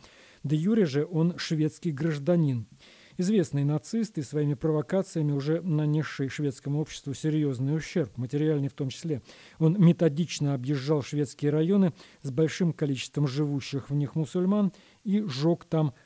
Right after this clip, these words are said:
Кораны, провокационно жег, что приводило к массовым беспорядкам, поджогам машин, автобусов, столкновениям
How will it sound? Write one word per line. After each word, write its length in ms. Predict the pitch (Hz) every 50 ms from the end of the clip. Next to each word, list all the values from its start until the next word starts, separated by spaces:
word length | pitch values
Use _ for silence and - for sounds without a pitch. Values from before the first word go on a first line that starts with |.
| _ -
Кораны, 500 | - 160 160 156 156 151 139 123 120 120
провокационно 920 | - 139 151 147 151 147 - 151 - - - 151 151 139 123 120 123 127 127
жег, 340 | 123 127 170 214 214 - - - - - - -
что 220 | - - - - 220
приводило 580 | - 196 190 170 165 160 147 160 165 165 - - _ _ -
к 60 | -
массовым 540 | 170 165 160 147 - - - 143 147 151 151
беспорядкам, 800 | 139 156 - - - 170 165 160 160 131 - - - 123 120 - - - - - - -
поджогам 460 | - 165 139 131 156 196 165 139 143
машин, 480 | 143 139 143 131 - - 208 196 170 139
автобусов, 720 | - 135 123 - - - 185 175 165 - - 180 143 - - _ _ _ - _ _ _ _ -
столкновениям 800 | - - 214 180 - 175 160 156 165 170 170 165 160 156 127